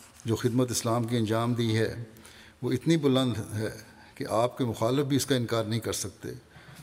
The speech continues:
وَذَلِكَ فَضْلُ اللَّهِ يُؤْتِيهِ مَن يَشَاءُ۔ <clears throat> سیٹھ محمد اعظم صاحب حیدرآبادی ہیں، بیان کرتے ہیں یہ احمدی تھے۔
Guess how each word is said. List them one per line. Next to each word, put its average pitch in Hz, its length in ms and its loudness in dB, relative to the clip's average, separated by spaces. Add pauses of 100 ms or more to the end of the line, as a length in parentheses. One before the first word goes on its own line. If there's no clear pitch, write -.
(120)
وَذَلِكَ 110 500 2
فَضْلُ 104 320 -2
اللَّهِ 107 400 0
يُؤْتِيهِ 110 360 -2
مَن 101 260 -2
يَشَاءُ۔ 92 260 -6 (1400)
<clears throat> 131 180 4 (1700)
سیٹھ 110 240 2
محمد 110 260 4
اعظم 120 220 2
صاحب 120 300 4 (760)
حیدرآبادی 113 640 2
ہیں، - 100 -4 (800)
بیان 107 200 2
کرتے 107 260 0
ہیں 127 60 2
یہ 123 80 2
احمدی 120 240 -2
تھے۔ 104 160 -6